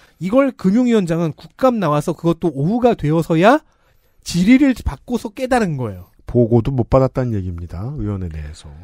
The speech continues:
Speaker 1: 그러니까 김주현 위원장은 그래서 당황해서 시중은행들의 연령 제한을 뭐 안 둔 탓이다 어쩌고 얘기했는데,
Speaker 2: 장난하나.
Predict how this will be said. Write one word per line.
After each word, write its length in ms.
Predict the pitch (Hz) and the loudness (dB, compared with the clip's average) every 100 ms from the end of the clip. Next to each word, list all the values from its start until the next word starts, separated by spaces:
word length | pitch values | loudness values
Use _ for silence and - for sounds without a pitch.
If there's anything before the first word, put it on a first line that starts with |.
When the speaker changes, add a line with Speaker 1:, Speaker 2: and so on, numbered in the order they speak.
| 131 - | -20 -8
Speaker 1:
그러니까 100 | 196 | -6
김주현 880 | - 208 262 262 269 262 254 247 240 | 0 2 2 2 2 4 6 6 4
위원장은 400 | 190 175 180 196 | 4 2 4 2
그래서 300 | 170 175 170 - | 2 2 0 -4
당황해서 680 | - 190 220 185 196 190 110 | 0 4 4 2 2 2 0
시중은행들의 840 | - 262 269 214 180 175 165 160 | -2 0 2 4 4 2 2 4
연령 360 | 123 156 196 175 | 4 4 2 2
제한을 280 | 175 156 | 2 2
뭐 160 | 139 120 | 0 0
안 160 | 117 156 | 0 0
둔 160 | 202 | 0
탓이다 340 | 185 175 165 131 | -2 -4 0 0
어쩌고 400 | 120 196 175 147 | 2 0 2 2
얘기했는데, 720 | 131 165 190 185 143 196 127 | 2 2 2 0 2 2 2
Speaker 2:
장난하나. 680 | 104 110 110 101 82 73 | 0 0 0 0 -4 -10